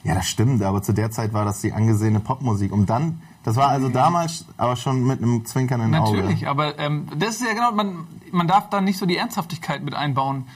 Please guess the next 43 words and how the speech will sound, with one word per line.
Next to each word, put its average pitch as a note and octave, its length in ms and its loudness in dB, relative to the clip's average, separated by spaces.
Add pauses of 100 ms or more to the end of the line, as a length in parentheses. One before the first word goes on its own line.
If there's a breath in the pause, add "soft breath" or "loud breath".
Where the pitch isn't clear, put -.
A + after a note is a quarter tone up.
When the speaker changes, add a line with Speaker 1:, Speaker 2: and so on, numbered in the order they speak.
(160 loud breath)
Speaker 2:
Das D3 140 0
muss F3 140 4
irgendwie F3+ 180 4
leicht G3 260 2
sein F3 240 -2
und D#3+ 80 2
lustig F3+ 480 2
und E3 160 0
eine D#3+ 140 4
gewisse D#3 280 2
Selbstironie, F3+ 560 2
weil, D#3 240 -2
seien F3+ 140 -2
wir G#3 80 4
mal F#3 120 2
ehrlich, G3 280 -2 (340 loud breath)
äh, D3+ 160 -2
wahrscheinlich E3+ 540 -2
wir E3 140 0
Kartoffeln, F#3+ 480 0
wenn F3 120 0
wir E3+ 100 4
da F3+ 100 0
rumtanzen, G3+ 540 0
das E3 160 0
sieht F3 280 -2
eh, G3+ 200 0
äh, D#3+ 160 -8
ein D3 120 0
bisschen C#3+ 220 -2
lächerlich C3+ 400 -4
aus. E3 180 -2
Warum D#3 180 2
soll E3+ 120 2
man E3+ 140 -2
das E3 80 -2
dann E3+ 100 0
nicht E3 100 2
mit E3 100 2
einer E3 120 2
gewissen D#3+ 280 0
Selbstironie D3+ 520 0
machen? D#3+ 340 -2